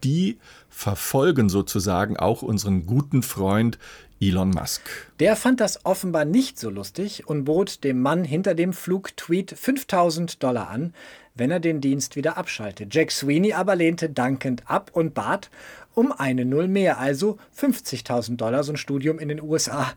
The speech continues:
Speaker 2: ist ja auch teuer. Musk hat sich seitdem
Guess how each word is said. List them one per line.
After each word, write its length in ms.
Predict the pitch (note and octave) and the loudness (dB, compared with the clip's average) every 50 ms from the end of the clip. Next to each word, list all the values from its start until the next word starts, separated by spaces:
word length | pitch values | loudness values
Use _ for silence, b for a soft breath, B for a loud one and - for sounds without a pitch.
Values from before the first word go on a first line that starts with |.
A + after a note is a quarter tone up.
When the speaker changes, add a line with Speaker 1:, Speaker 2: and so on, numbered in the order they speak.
| B B B B B | B B B B B
Speaker 2:
ist 180 | - C3+ - - | -2 0 0 0
ja 120 | B2 A2+ | -2 -4
auch 120 | D#3+ - | -6 -8
teuer. 360 | - - - A#2+ G2+ - - - - _ B B B B B B B B | -8 -6 -4 -2 -2 -4 -6 -12 -20 _ B B B B B B B B
Musk 460 | B E3+ G3+ C4+ C4+ - - - - - | B 4 4 4 4 0 -4 -14 -8 -2
hat 180 | - F#3 F#3+ | 0 0 0
sich 140 | - F#3 E3 | 0 0 0
seitdem 500 | - D#3+ D3+ D3+ - D#3 D#3 D#3 D#3 | 2 2 2 2 2 2 2 2 0